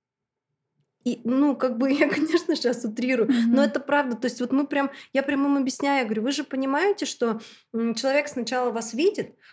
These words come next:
Speaker 1: а потом он только услышит, что вы ему там будете говорить, разговаривать и так
Speaker 2: Мгм.
Speaker 1: далее. И вы вот, когда его встречаете, вот, ну,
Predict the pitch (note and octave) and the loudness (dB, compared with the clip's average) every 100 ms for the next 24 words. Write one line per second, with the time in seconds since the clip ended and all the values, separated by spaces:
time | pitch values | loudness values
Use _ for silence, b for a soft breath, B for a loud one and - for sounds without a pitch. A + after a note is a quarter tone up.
0 | b G#3+ A#3+ A#3+ F4 F#4+ C#4+ A#3+ A3+ G#3+ | b -6 -4 0 2 2 2 -2 -2 -4
1 | B3+ D#4 C#4+ - B3 A#3 A3 A3 G#3+ G#3 | -2 -4 -4 -6 -4 -2 -2 -2 -2 0
2 | A#3 A#3 A3 G3+ G#3 A3 D#4 D#4 G#3+ G3+ | -2 -6 -6 -2 -2 0 -2 -2 -6 -4
3 | G3+ B3 C#4+ C4 G3+ G3+ A#3+ A3+ A#3 A3 | -2 0 0 0 -4 -2 2 2 4 2
4 | G3 F3 B B - C4+ F#4 F#4 C#4+ D#4+ | 0 -4 B B -4 0 2 0 0 2
5 | E4+ D#4 - D#4 C#4 F4 A4 G#4+ - B3 | 2 -2 -6 -6 -4 0 0 0 -2 -4
6 | B3 B3+ C4 F#3+ - | -2 0 2 0 -4